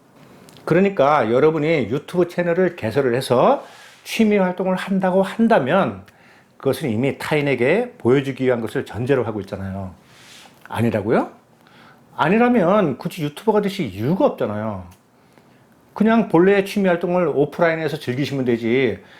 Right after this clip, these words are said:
그것을 굳이 유튜브에 올려가지고 제삼자에게 공개하실 필요가 없잖아요.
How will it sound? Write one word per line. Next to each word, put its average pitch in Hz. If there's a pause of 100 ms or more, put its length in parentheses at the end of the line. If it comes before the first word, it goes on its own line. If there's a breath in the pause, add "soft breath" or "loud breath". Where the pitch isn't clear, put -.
(200 loud breath)
그것을 180
굳이 165
유튜브에 156 (920)
올려가지고 131 (160)
제삼자에게 131
공개하실 123
필요가 143
없잖아요. 95